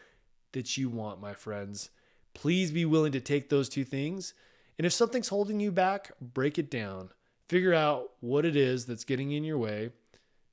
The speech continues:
and disassemble that, and then move forward. Step by step, my friends. That is all you need to do. So to round this up, I want to repeat my four affirmations to you and then let you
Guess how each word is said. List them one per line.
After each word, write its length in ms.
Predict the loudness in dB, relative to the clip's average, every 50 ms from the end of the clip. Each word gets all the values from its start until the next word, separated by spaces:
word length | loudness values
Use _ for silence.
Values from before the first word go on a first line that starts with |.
| _ _ -8
and 140 | -8 -6 -4
disassemble 640 | -4 -4 -4 -4 -6 -6 -6 -4 -4 -4 -4 -4
that, 280 | -4 -4 -4 -6 -8 -10 _ _ _ _ _ -14 -10
and 140 | -8 -4 -4
then 160 | -2 -2 -2
move 180 | -2 -2 -4 -4
forward. 480 | -4 -4 -2 -2 -2 -2 -4 -8 -10 -14 _ _ _ _ _ _ _ _ _
Step 320 | -10 -4 0 0 0 2 2
by 140 | 0 -2 -2
step, 260 | -2 -2 -4 -4 -4
my 140 | -6 -8 -8
friends. 380 | -6 -4 -4 -4 -4 -8 -12 -16 -20 -20 _ _ -4
That 180 | 0 2 2
is 120 | 2 4 4
all 140 | 6 4 4
you 100 | 4 2
need 160 | 0 -2 -2
to 60 | 0
do. 260 | 2 2 2 2 0 -4 -10 -20 -20 -20 -12 -6
So 440 | 0 6 8 10 10 10 8 6
to 180 | 2 -2 0 4
round 200 | 6 6 6 6
this 140 | 4 4 8
up, 220 | 8 8 8 6 2
I 60 | 0
want 180 | 2 2 2
to 60 | 2 0
repeat 440 | -2 -2 -4 -6 -6 -6 -6 -6
my 260 | -6 -4 -2 -2 -2 -4
four 480 | -6 -4 0 4 6 6 6 6 4 2
affirmations 840 | 0 0 -2 -2 -4 -2 -2 0 0 0 0 -2 -2 -4 -6 -6 -6
to 120 | -4 -4
you 460 | -4 -2 -2 -2 -2 -2 -4 -6 -8 -6
and 220 | -6 -4 -4 -2 -4
then 200 | -4 -4 -4 -2
let 300 | 0 0 0 0 -2 -2
you 300 | -2 -2 -2 -2 -4 -6